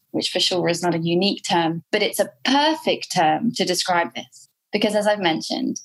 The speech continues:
empathy is contagious. Empathy does ripple. You can win around all kinds of environments, scenarios, and people by turning on your empathy and by practicing and honing that skill. If you're in a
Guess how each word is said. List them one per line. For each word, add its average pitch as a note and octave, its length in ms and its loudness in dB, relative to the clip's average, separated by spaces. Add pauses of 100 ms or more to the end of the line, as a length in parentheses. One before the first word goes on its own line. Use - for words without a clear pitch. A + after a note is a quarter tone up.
(100)
empathy G#3+ 720 2
is F3+ 240 -2 (160)
contagious. G3+ 880 0 (200)
Empathy G3+ 520 0
does G3 360 2
ripple. G3 580 0 (180)
You B3 300 2
can E4+ 300 2 (120)
win A3+ 360 4
around F3+ 580 2
all F#3+ 200 2
kinds F#3 520 0
of D#3 180 0 (160)
environments, F3+ 760 2
scenarios, E3 500 0
and D#3+ 100 2
people E3+ 460 0 (100)
by E3+ 140 2
turning F3 460 2
on E3 200 0
your E3 160 0
empathy D#3+ 460 0
and E3 140 0
by D#3+ 140 2
practicing - 720 -2
and E3 120 0
honing D#3 420 0
that - 120 -4
skill. - 360 -2 (120)
If G#3 160 0
you're B3+ 300 4
in A#3 120 4
a F#3+ 200 2